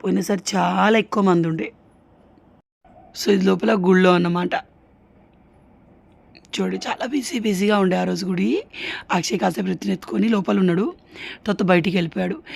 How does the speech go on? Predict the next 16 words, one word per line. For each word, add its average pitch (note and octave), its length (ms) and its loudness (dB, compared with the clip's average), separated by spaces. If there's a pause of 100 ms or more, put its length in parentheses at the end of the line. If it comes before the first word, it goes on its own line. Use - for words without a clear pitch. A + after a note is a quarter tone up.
(240)
నాకైతే G3 380 0
భలే E3+ 300 6
అనిపించింది F3 460 0
తెలుసా, G3 400 -4 (440)
ఇంట్లో F#3+ 300 0
ఒక G3 100 -4
పండగలాగా. F3 840 0 (460)
నిజంగానే G3+ 320 2
కదా, F#3 360 0 (360)
మనకి A3 600 0 (340)
పండగలు F#3+ 380 4
కానీ F#3 220 4
పూజలు G3 320 4
కానీ F#3+ 160 6
చేసినప్పుడు G3 580 0 (540)
ఒక - 140 -2